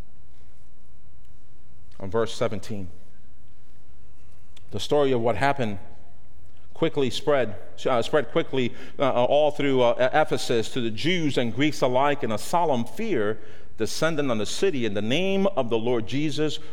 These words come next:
was greatly honored. I love this, ladies and gentlemen. They didn't fear the person who beat them up.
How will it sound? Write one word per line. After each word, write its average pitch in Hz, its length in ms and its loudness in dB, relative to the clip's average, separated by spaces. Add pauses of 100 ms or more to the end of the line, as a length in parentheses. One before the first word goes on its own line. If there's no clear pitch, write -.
was 113 240 0
greatly 139 1000 0 (240)
honored. 107 380 2
I 123 60 6
love 135 280 2
this, 110 180 -2
ladies 110 180 0
and 107 80 -2
gentlemen. 110 340 0
They 120 100 2
didn't 147 220 2
fear 160 260 2
the 117 80 2
person 131 460 0 (180)
who 143 100 0
beat 117 200 0
them 107 160 2
up. - 400 0